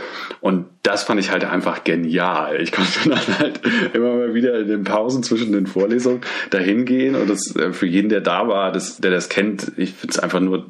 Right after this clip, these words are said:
unglaublich faszinierend. Das sind Hochhäuser, in denen es alle möglichen Dinge zum Ausprobieren und Angucken und so gibt. Und ich hab zum Beispiel, ein Laptop war kaputt und dann, ähm,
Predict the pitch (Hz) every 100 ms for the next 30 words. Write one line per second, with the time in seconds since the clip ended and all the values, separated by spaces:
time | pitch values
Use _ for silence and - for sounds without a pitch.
0 | - 95 101 87 - 87 - 87 98 92
1 | - 87 82 87 120 110 107 101 101 98
2 | - - - - - 90 95 92 90 85
3 | - - - _ 87 101 101 98 95 95
4 | 90 87 95 92 82 78 - - 80 82
5 | 80 82 78 82 82 95 - 85 80 78
6 | 71 - 80 87 82 - 82 78 85 -
7 | 82 73 85 95 80 76 85 - 101 -
8 | 87 98 - 101 - 87 87 87 85 85
9 | 85 85 80